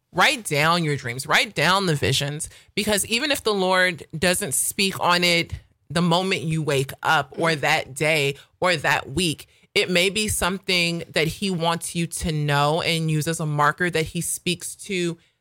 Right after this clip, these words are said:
Speaker 1: later on.
Speaker 2: Yeah.
Speaker 1: And so, yeah,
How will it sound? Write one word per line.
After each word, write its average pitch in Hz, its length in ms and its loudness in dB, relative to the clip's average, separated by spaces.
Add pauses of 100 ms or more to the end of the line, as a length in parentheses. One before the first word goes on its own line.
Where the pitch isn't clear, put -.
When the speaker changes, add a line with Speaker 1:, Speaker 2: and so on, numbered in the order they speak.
(160)
Speaker 1:
later 160 500 2
on. 127 580 -2 (200)
Speaker 2:
Yeah. - 100 -14 (400)
Speaker 1:
And 165 220 0
so, 160 720 0
yeah, 190 340 2